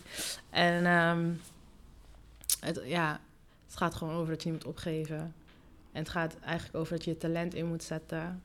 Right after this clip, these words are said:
En dat je niet moet vergeten waar je vandaan komt, wie we zijn. En ja,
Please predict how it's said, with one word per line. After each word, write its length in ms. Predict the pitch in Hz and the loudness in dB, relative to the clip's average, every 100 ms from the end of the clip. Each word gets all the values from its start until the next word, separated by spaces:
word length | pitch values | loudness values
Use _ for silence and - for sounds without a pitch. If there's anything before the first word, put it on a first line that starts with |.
| - | -12
En 340 | 147 143 147 156 - - - - - | -10 -8 -8 -12 -18 -20 -20 -20 -18
dat 200 | - 147 | -12 -8
je 80 | - | -4
niet 120 | 160 - | -2 -2
moet 160 | 165 | -6
vergeten 720 | - - 151 151 151 147 151 | -8 -6 -2 -4 -4 -6 -6
waar 120 | 160 147 | -6 -6
je 80 | |
vandaan 420 | 139 160 147 151 151 | -6 -4 -4 -4 -6
komt, 240 | 160 151 | -6 -2
wie 160 | 151 147 | -2 -2
we 100 | 143 | -2
zijn. 520 | 147 143 147 151 160 - | -6 -8 -6 -6 -10 -8
En 320 | 151 151 156 - - - - - - - - - - | -4 -4 -4 -8 -20 -20 -20 -20 -20 -20 -20 -20 -16
ja, 300 | - 151 - | -8 -8 -8